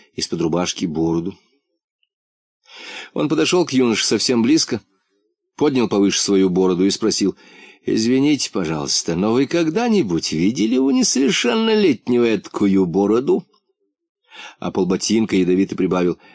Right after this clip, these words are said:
"Во всяком случае, это не пушок, как у некоторых". Теперь уж юноше пришлось замолчать.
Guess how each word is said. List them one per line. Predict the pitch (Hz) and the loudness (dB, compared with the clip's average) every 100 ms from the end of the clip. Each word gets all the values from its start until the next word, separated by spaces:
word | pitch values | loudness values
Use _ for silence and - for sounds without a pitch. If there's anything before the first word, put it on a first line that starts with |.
| _ | _
"Во | - 151 156 | -2 0 0
всяком | - 196 185 180 175 | 0 0 0 0 0
случае, | 143 185 170 185 | 2 2 2 0
это | 160 | 2
не | 180 | 0
пушок, | 170 185 165 196 170 - - _ _ _ - | 4 4 4 2 2 -2 -8 _ _ _ -6
как | 123 104 | -4 0
у | 127 | 2
некоторых". | 120 110 - 104 - - _ _ - _ _ _ | 2 0 -2 -4 -4 -12 _ _ -20 _ _ _
Теперь | - 90 | -4 -4
уж | 80 - | -2 -6
юноше | 71 65 87 170 214 196 - | -8 -4 0 2 2 0 -2
пришлось | 190 185 - 170 | -4 -4 -2 -2
замолчать. | 156 160 151 156 143 | -2 -4 -4 -6 -6